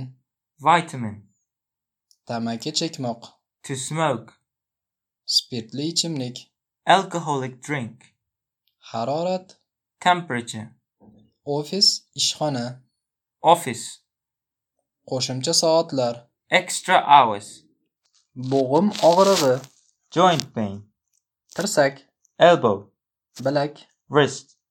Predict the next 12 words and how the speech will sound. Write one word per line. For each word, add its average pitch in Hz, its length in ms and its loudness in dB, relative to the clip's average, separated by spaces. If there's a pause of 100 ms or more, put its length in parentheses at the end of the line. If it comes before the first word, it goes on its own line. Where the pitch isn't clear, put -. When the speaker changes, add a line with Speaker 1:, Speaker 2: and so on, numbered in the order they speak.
(480)
Speaker 2:
Tizza. 135 380 -4 (380)
Speaker 1:
Knee. 139 440 -4 (760)
Speaker 2:
Og'irlik. 151 560 0 (340)
Speaker 1:
Weight. 151 320 2 (800)
Speaker 2:
Kasal 120 380 -8
bo'lmoq. 151 380 -2 (320)
Speaker 1:
To - 100 -6
be 170 160 -2
sick. - 520 -6 (960)
Speaker 2:
Xastalik, 151 580 -2 (320)
kasallik. 160 580 -2 (400)
Speaker 1:
Sickness. 127 720 -6